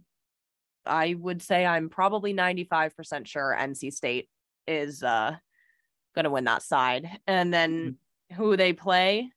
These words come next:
Speaker 1: in the A C C
Speaker 2: C C
Speaker 1: championship game, I think is very likely to be Miami. I think N C State comes
Speaker 2: Mm-hmm.
Speaker 1: away with the win there. I would love to see N C State represent the A C C in a national championship game. You know, I feel like the A C C has been looked down upon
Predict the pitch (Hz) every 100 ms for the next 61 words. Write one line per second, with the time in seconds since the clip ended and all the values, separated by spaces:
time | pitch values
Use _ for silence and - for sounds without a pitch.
0 | _ _ 220 226 - 226 226 220 220 -
1 | 226 233 226 220 214 220 220 254 196 170
2 | 165 156 160 156 143 131 151 180 180 175
3 | 180 175 170 170 180 214 170 170 - 151
4 | 151 156 - 151 175 139 135 151 147 156
5 | - 147 151 185 165 131 147 - _ _
6 | _ - 214 277 214 311 208 - - 139
7 | 139 139 - 135 - - 165 175 165 139
8 | - 147 156 131 139 - 120 85 - _
9 | _ _ _ 190 180 156 143 156 160 151
10 | 151 151 156 - 143 - 143 131 131 147
11 | 160 170 175 196 226 247 247 - 220 262
12 | 247 185 208 233 220 220 190 214 311 -
13 | 123 - 185